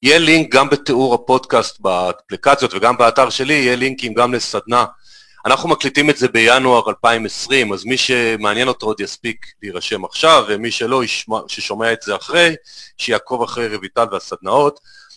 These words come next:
אז אני רוצה להתחיל בפחד הזה של, אה, לעזוב, אה, להיות שכיר. אני גם החלטתי להיות עצמאי, ואני זוכר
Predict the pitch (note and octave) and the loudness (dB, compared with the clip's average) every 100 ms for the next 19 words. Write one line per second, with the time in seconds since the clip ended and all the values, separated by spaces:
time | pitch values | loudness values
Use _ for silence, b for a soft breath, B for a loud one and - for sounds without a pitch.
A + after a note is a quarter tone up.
0 | b - B2+ C#3+ - C3 B2 - G#3 G#3 | b -6 -6 -6 -6 -4 -2 4 6 6
1 | G#3 F3+ D3 C#3 - - G3+ F#3+ F#3 - | 6 4 2 0 0 -2 0 0 0 -2
2 | C3+ - E3+ D#3 F#3 E3 C3 C3 C#3 C#3 | -2 2 2 4 2 2 -2 0 0 0
3 | - C3 A#2 A#2 A2 A2 A2 F#2+ D3+ C#3+ | -4 -6 -6 -6 -4 -2 -2 0 -2 -2
4 | - - A2+ A2+ A2 B2 B2+ G#2 - C3 | -12 -14 -10 -8 -6 -6 -6 -10 -8 -6
5 | B2 C3 B2+ A#2 A#2+ B2 A#2 A2+ G#2 - | 0 0 0 -2 -6 -4 -4 -4 -8 -10
6 | G#2+ A#2 G#2+ G2+ G#2 G#2 G2+ G#2 A#2 C3 | -6 -6 -6 -8 -8 -8 -10 -12 -8 -2
7 | B2+ | -2